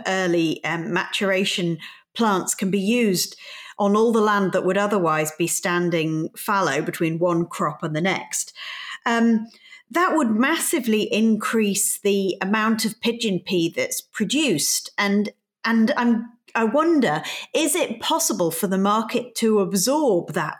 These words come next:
quantity of pigeon pea, um, even if it were produced?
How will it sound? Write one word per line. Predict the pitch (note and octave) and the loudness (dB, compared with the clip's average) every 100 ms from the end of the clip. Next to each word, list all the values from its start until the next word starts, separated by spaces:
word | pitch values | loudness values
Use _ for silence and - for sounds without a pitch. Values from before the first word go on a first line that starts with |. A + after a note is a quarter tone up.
| - | -6
quantity | F#3+ F3 F3 D3+ E3+ | -2 -2 -4 -4 -2
of | D3+ - | -2 -4
pigeon | - D#3+ D#3 D3 | -6 -4 -4 -6
pea, | D3 E3+ D3 C#3 - - - - F#3 | -4 -2 -2 -4 -8 -16 -18 -8 -2
um, | F3 E3 - - | 0 -2 -2 0
even | C4 A3 | 0 2
if | A3 G#3+ | 2 2
it | G#3 - F#3 | -2 -2 0
were | G#3+ A#3 A#3 | 2 0 -2
produced? | - G3 D3 A#2+ C3 - - - | -4 -4 -2 -4 -4 -4 -6 -10